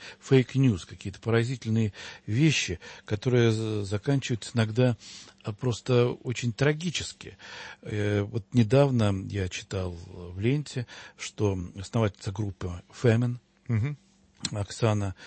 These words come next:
Speaker 1: Шачко, которая занималась вот этой, ну, паскудством совершеннейшим, а, ну, вы знаете, что это раздетые девчонки, которые, ну, якобы под видом каких-то протестов, за что неважно, за что лишь бы, э,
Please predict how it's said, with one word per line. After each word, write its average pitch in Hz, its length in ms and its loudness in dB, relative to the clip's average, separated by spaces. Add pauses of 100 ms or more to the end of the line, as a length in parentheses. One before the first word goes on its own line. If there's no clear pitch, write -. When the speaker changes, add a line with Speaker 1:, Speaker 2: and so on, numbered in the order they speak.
(100)
Speaker 1:
Шачко, - 480 -2
которая 95 340 -6
занималась 90 520 -8
вот 101 140 -16
этой, - 240 -16
ну, 92 140 -16
паскудством - 600 -10
совершеннейшим, 131 640 -4 (420)
а, 95 360 -6
ну, 120 140 0
вы 101 100 -2
знаете, 95 280 -8
что - 160 -10
это 98 200 -12
раздетые 95 500 -4
девчонки, 127 500 -4
которые, 85 400 -8 (1080)
ну, 92 120 -8 (260)
якобы 101 540 2
под 98 220 -4
видом 98 240 -4
каких-то - 360 -16
протестов, 95 520 -6
за 104 140 -2
что - 160 -6
неважно, 92 460 -8 (220)
за 104 160 4
что - 180 -2
лишь 92 200 0
бы, 87 160 -10 (420)
э, 90 220 -4